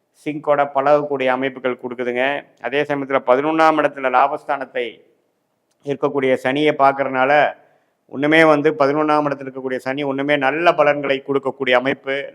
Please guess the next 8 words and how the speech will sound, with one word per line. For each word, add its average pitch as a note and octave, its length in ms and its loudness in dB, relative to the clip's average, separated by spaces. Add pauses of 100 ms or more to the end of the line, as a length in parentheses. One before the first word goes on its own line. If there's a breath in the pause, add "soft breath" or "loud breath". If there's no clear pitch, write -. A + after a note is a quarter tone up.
(100)
பெருத்த D#3 380 0
லாபத்தை C#3+ 460 4
கொடுக்கக்கூடிய C3 400 -12
அமைப்பு, C3 540 -6
நிம்மதி D3 380 -6
பெருமூச்சு C#3 580 -6 (680)
அடையக்கூடிய C3+ 380 -2
அமைப்புகள் C3 560 0